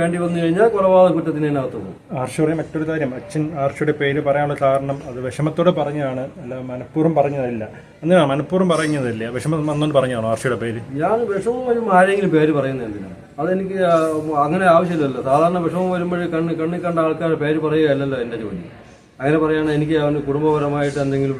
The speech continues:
Speaker 1: വിരോധമുണ്ടോ, അല്ലെങ്കിൽ എനിക്ക് എന്തോ ഭ-, ഭയങ്കരമായിട്ട് ഭീമമായ സംഖ്യ തരാനുണ്ടോ, അല്ലെങ്കിൽ ഞാൻ കൊടുക്കാനുണ്ടോ,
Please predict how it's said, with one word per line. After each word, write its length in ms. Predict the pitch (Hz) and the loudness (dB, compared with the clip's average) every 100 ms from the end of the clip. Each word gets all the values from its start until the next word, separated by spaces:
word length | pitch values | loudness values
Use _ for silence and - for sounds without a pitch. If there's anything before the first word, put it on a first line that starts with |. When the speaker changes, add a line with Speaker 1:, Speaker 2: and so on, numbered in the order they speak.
| 123 139 | -8 -12
Speaker 1:
വിരോധമുണ്ടോ, 540 | 123 135 131 107 95 - - - - - 123 | -6 -4 -4 -4 -6 -12 -16 -20 -20 -14 -2
അല്ലെങ്കിൽ 280 | 139 151 147 | 0 2 2
എനിക്ക് 200 | 143 147 156 | 2 2 0
എന്തോ 160 | 151 151 139 | 2 0 0
ഭ-, 100 | 143 131 | -2 -2
ഭയങ്കരമായിട്ട് 520 | 139 151 147 143 131 | -2 -2 -2 -4 -4
ഭീമമായ 380 | 135 147 147 143 139 127 | -2 -2 0 0 0 -2
സംഖ്യ 220 | 131 151 139 | 0 2 2
തരാനുണ്ടോ, 340 | 120 113 104 113 | -2 -6 -6 -8
അല്ലെങ്കിൽ 200 | 131 135 | -6 0
ഞാൻ 80 | 156 143 | 0 0
കൊടുക്കാനുണ്ടോ, 520 | 135 127 117 101 101 | -4 -4 -6 -8 -10